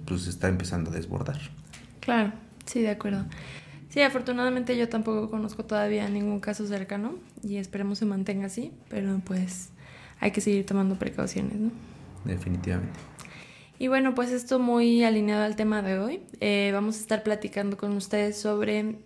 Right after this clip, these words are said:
Speaker 2: eh, cómo manejar una crisis con nuestros equipos. ¿Cuáles son los puntos que deberíamos de estar considerando a la hora de comunicarnos con ellos?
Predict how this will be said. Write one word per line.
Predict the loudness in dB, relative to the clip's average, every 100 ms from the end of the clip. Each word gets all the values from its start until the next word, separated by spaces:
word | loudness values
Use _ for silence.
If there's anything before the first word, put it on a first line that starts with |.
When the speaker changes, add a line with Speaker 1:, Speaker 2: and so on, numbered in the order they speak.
| -4
Speaker 2:
eh, | 0 0 0
cómo | 4 6 8
manejar | 6 4 2 2
una | 2 0
crisis | 0 0 -2 -6 -8 -18 -20 -20 _ _ -6
con | -2 0
nuestros | 0 -2 -2
equipos. | -2 -4 -4 -6 -10 -20 -20 -20 -20 -20 -20 -20 -20 -6 -4 -4 -2
¿Cuáles | 4 6 6
son | 6 4
los | 4 0 -8 -4
puntos | 2 4 4 4 2 0 -6
que | -2 0 0 0 -2 0
deberíamos | 0 2 4 4 2
de | 0
estar | -2 -2
considerando | 2 2 4 4 4 6 6 6 2 -4
a | 0
la | 2 2
hora | 2 2
de | 2 0 -2
comunicarnos | -2 0 0 0 -2 -2
con | -4 -2
ellos? | 0 0 -2 -6